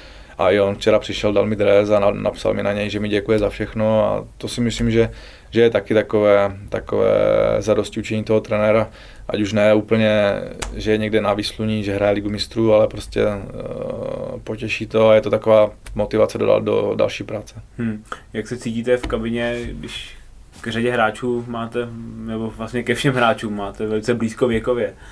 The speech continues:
Speaker 1: Jo, tak říkám, k těm mladým, k těm mladým samozřejmě si toho člověk dovolí víc, eh, už ho berou v-, opravdu jakoby toho trenéra, protože mě nezažili, nezažili jako hráče a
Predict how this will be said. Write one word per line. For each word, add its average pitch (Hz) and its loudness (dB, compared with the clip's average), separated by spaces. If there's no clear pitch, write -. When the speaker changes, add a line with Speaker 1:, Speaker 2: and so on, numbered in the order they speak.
Speaker 1:
Jo, 107 6
tak 123 4
říkám, 123 2
k - -14
těm 127 4
mladým, 117 4
k - -12
těm 113 0
mladým 110 4
samozřejmě 113 0
si - -8
toho 113 4
člověk 113 0
dovolí 110 4
víc, 107 -4
eh, 110 2
už 101 -8
ho 107 0
berou 110 4
v-, - -16
opravdu 110 0
jakoby 110 2
toho 110 2
trenéra, 110 2
protože 107 -4
mě 107 -2
nezažili, 104 0
nezažili 104 2
jako 104 2
hráče 110 4
a 107 6